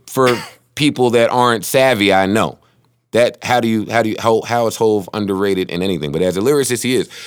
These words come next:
So, Rory and I having a conversation about the third verse of "You Must Love Me," and just like anybody with common sense who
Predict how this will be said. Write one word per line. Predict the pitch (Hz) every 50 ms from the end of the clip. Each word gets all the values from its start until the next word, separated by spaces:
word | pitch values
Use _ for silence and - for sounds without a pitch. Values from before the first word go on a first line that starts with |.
| - -
So, | - - 208 202 196 180 170 - - _ _ _ _ _ _ _ _ _ _ _ _ _ _ _ _ _ -
Rory | 123 151 196 214 214 220 214
and | 202 185
I | 180 170 160
having | 156 160 160 165 165
a | 156
conversation | - 156 143 143 135 123 135 131 120 - 120
about | 110 110 107
the | 95
third | - 123 131 135 127
verse | 123 127 120 101
of | 101
"You | 98 110 113
Must | 113 110 104 - 101
Love | 104 101 90
Me," | 85 85 78 73 80 - _ _ _ _ _ - -
and | 113 110 104 95 - - -
just | - - 160 165 147
like | 151 143 131 -
anybody | 135 143 151 143 123 117 107 98 95 92
with | 90 90 -
common | - 113 110 104 98 90
sense | - 110 110 101 -
who | 101 101